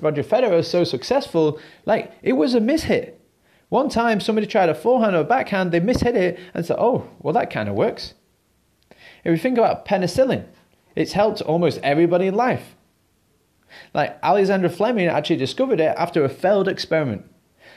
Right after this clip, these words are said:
And they're just four examples. And most of the success f-, comes from trying something, failing, and then going through further persistence. Now, the best in any field, they just see failure a bit different to everybody else.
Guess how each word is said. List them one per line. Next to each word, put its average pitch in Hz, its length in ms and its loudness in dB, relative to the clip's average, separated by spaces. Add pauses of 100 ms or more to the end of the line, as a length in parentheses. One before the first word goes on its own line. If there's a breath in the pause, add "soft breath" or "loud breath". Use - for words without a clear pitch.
And 139 100 -4
they're 226 120 4
just 233 200 -4
four 190 180 2
examples. - 580 -6 (840 loud breath)
And 135 140 -4
most 247 240 2
of 247 120 -8
the - 0 -
success 190 560 -2
f-, 170 160 -6
comes 180 240 -4
from 127 100 -4
trying 240 340 -2
something, 143 560 -2 (280 loud breath)
failing, 147 720 0 (180 loud breath)
and 151 140 0
then 156 340 0
going 196 280 2
through 165 320 0
further 143 340 0
persistence. - 720 -6 (1800 soft breath)
Now, 165 120 2
the 160 100 2
best 233 320 0
in 208 80 0
any 180 260 0
field, 214 380 2
they 214 120 2
just 226 160 -2
see 240 120 -2
failure 190 380 2
a 185 40 2
bit 190 180 -2
different 160 320 -2
to 165 80 0
everybody 143 240 0
else. - 340 -2